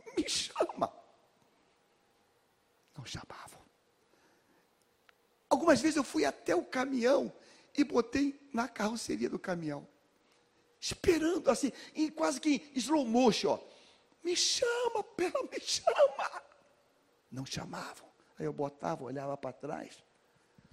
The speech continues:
todos paradinhos lá. Falei: "Meu Deus."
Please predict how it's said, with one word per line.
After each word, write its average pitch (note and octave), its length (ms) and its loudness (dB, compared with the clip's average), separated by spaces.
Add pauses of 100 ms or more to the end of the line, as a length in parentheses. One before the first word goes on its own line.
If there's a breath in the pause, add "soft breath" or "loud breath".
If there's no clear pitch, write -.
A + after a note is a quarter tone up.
(180)
todos F3 360 0
paradinhos C3 720 -6
lá. A#2+ 220 -16 (1900 soft breath)
Falei: G3+ 240 -12
"Meu F#3 280 -8
Deus." D#3+ 460 -8